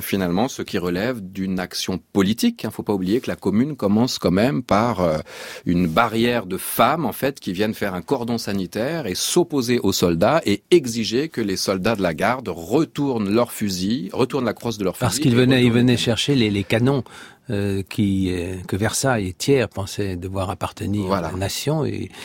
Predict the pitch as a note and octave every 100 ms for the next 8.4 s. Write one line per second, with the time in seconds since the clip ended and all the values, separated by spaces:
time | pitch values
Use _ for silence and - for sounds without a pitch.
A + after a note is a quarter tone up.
0 | - - _ - G#2 F#2+ G2 F#2 F2+ F#2+
1 | G2+ G2 F2 C3 C3+ G#2+ E2+ F2+ F2+ G#2+
2 | G2+ G2+ C#3 G#2+ F#2+ B2+ G#2+ G2+ - -
3 | - - G#2+ G2+ - D3 - G2+ G2+ A#2
4 | A#2+ G2 F#2+ F#2 F#2 F2+ _ - - _
5 | - G2+ - G2+ F#2 - A#2 G#2+ G2 F#2
6 | F#2+ G2+ G2 F#2+ F#2+ C3 C3+ - F#2+ F2+
7 | F2 F2+ F#2+ B2+ C#3 A#2+ G#2 G2+ B2 G2+
8 | G#2 D#3 B2+ -